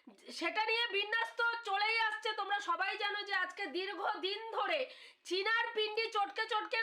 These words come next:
উনি ওনার চ্যানেলটাকে গ্রো করে যাচ্ছেন। উনি যার হয়ে দালালি খাটছেন, সেই দালালকে খুশি করার জন্য উনি পিন্ডি চটকাচ্ছেন চীনার। যত নোংরাভাবে উনি চীনার পিন্ডি চটকাবেন, তত ওনার ভাই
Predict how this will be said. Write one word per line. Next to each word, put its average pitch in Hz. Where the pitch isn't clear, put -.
উনি 415
ওনার 403
চ্যানেলটাকে 392
গ্রো 330
করে 403
যাচ্ছেন। 359
উনি 480
যার 427
হয়ে 453
দালালি 403
খাটছেন, 453
সেই 349
দালালকে 349
খুশি 359
করার 359
জন্য 339
উনি 359
পিন্ডি 330
চটকাচ্ছেন 349
চীনার। 262
যত 415
নোংরাভাবে 480
উনি 415
চীনার 381
পিন্ডি 392
চটকাবেন, 359
তত 403
ওনার 359
ভাই 359